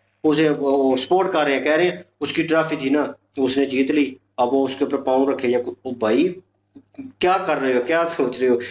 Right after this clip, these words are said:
ये कोई लो लेवल पे हो रहा है, कोई ऐसी चीज हो रही है, ठीक है, मुल्क है, मतलब वो, वो अपनी साथ दिखा रहे हैं। आपकी मेजबानी India कर रहा है, India ने आपको provide किया है, मोदी सर ने आके आपके हाथ में दी है,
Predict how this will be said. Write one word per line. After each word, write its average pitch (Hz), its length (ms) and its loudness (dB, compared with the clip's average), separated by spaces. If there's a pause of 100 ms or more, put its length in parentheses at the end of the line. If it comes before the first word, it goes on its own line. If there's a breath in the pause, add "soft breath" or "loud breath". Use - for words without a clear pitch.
(160 loud breath)
ये 156 140 4
कोई 165 180 2
लो 170 200 6
लेवल 156 260 2
पे 147 160 0
हो 143 140 2
रहा 127 120 2
है, 135 80 0
कोई 135 220 0
ऐसी 131 300 0
चीज 131 260 -2
हो 123 120 2
रही 117 200 -2
है, 113 160 -2 (240)
ठीक 139 220 2
है, 151 200 -2 (200)
मुल्क 156 440 2
है, 135 100 0
मतलब 123 360 -2
वो, 123 320 2
वो 135 220 2
अपनी 143 200 0
साथ 139 280 0
दिखा 131 320 0
रहे 120 140 0
हैं। 123 80 -2
आपकी 135 300 0
मेजबानी 127 440 0
India 135 380 0
कर 113 160 -2
रहा 110 180 -2
है, 110 160 -4
India 139 320 2
ने 131 100 0
आपको 123 300 -2
provide 113 360 -2
किया 143 180 -2
है, - 220 -6 (160)
मोदी 160 260 2
सर 143 240 -2
ने 135 100 2
आके 127 280 0
आपके 120 280 0
हाथ 113 280 0
में 117 120 0
दी 113 220 -4
है, 101 120 -2